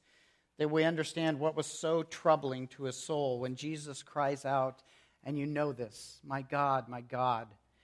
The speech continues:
why have you forsaken me?" The dread that had come over the soul of Jesus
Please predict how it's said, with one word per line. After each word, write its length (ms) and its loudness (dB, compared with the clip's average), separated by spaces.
why 280 8
have 220 -6
you 180 -6
forsaken 600 -8
me?" 260 -12
The 140 0
dread 520 10
that 120 4
had 180 0
come 200 -4
over 200 2
the 100 -2
soul 360 0
of 120 -2
Jesus 680 -6